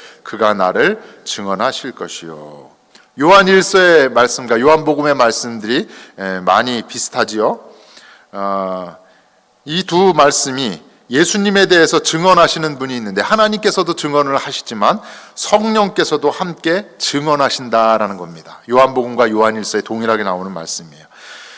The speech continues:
어, 그리고 요한 일 서 오 장 십일 절과 십이 절의 말씀을 보면,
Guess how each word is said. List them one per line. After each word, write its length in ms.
어, 160
그리고 340
요한 240
일 80
서 160
오 100
장 160
십일 300
절과 300
십이 420
절의 220
말씀을 400
보면, 440